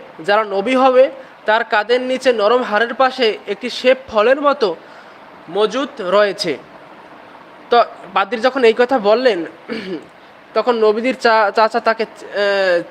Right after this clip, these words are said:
তার দিকে চেয়ে রইলেন এবং ওই পাদ্রী নবীজিকে বললেন যে তাকে, আহ, সিরিয়ায় না নিয়ে আপনি মক্কায় পাঠিয়ে দিন, সিরিয়ায় নেবেন না।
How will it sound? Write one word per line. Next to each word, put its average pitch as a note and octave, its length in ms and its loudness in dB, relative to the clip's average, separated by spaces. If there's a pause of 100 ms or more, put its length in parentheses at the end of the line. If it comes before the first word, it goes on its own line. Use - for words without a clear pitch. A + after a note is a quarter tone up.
(220)
তার G3 140 0
দিকে A3+ 140 -2
চেয়ে F#3+ 300 0
রইলেন C#3+ 260 -2 (500)
এবং A#3 340 2
ওই C4 140 4 (100)
পাদ্রী A3 340 0
নবীজিকে A3 440 -4
বললেন G#3+ 420 2 (480)
যে F#3+ 320 0 (420)
তাকে, A3+ 400 2
আহ, - 680 -8
সিরিয়ায় B3 360 2
না G#3 200 0
নিয়ে A#3+ 280 -2 (240)
আপনি F3+ 280 -2
মক্কায় G3 420 0
পাঠিয়ে G3+ 400 -2
দিন, D#3+ 220 -6 (520)
সিরিয়ায় A#3 340 2
নেবেন G#3 300 2
না। D#3+ 220 0